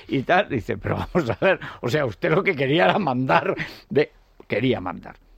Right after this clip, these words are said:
Pero esa mañana que estuvimos desayunando con Fraga, la mañana que iba a ser de su consagración, y le faltaron unos pocos votos,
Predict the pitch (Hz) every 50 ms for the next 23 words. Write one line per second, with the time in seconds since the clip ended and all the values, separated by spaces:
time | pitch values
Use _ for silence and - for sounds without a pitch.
0 | - _ - 110 113 135 151 196 196 - 220 233 226 220 196 175 165 156 156 156
1 | 165 165 143 117 110 107 110 - - 110 120 127 131 120 113 117 101 - 113 107
2 | 104 98 107 120 123 123 113 113 107 98 - 107 101 90 - - 147 147 143 117
3 | 117 104 101 95 92 92 95 92 92 110 123 131 123 113 107 120 101 107 104 -
4 | - 120 113 104 107 98 - 110 98 - 101 104 95 - 101 101 95 95 92 92
5 | - 107 120 113 - - - - - - - 107 110 104 113 107 - - 127 139
6 | 147 143 117 107 - - _ - 135 123 - 117 113 98 - - 113 - - -
7 | - 95 -